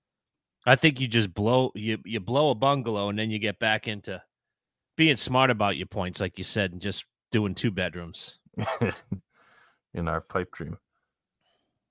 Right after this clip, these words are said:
Speaker 2: But those things are booked. No, I mean, I know the bungalows aren't, but, like, those grand villas
Speaker 1: It's
Speaker 2: aren't
Speaker 1: crazy.
Speaker 2: the easiest thing to get.
Speaker 1: They're cra-, I mean, you know, the Grand, I think, has six or s-, six of 'em,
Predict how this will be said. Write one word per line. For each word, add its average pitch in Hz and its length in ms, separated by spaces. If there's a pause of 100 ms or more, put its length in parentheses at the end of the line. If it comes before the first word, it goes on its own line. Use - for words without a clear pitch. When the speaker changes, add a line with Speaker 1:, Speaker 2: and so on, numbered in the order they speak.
(920)
Speaker 2:
But - 120
those 156 220
things 190 220
are 165 60
booked. 147 540
No, 147 80
I 156 80
mean, 170 220
I 139 100
know 143 140
the 117 80
bungalows 104 420
aren't, 95 160
but, 117 120
like, 113 180
those 127 220
grand 131 340
villas 135 560 (640)
Speaker 1:
It's 123 60
Speaker 2:
aren't 175 160
Speaker 1:
crazy. 113 160
Speaker 2:
the 117 60
easiest 135 380
thing 143 180
to - 120
get. 135 320 (360)
Speaker 1:
They're 127 180
cra-, 139 280
I 143 60
mean, 151 240
you 156 140
know, 139 120
the 127 100
Grand, 185 360
I 160 40
think, 160 240
has 123 180
six - 380
or - 20
s-, - 300
six - 340
of 85 100
'em, 90 220